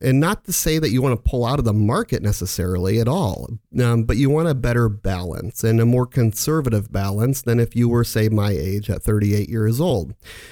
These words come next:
And, you know, and so we just need to make sure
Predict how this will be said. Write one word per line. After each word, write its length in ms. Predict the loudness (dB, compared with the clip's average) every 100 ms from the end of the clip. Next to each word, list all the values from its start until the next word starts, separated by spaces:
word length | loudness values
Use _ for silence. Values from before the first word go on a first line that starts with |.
| -20 -6
And, 160 | -2 -2
you 140 | 0 0
know, 160 | 0
and 220 | 0 0 0
so 160 | 0
we 160 | 2 0
just 320 | 0 -2 0
need 240 | 0 0 0
to 120 | 0
make 320 | 2 0 -4
sure 520 | -6 -2 0 2 0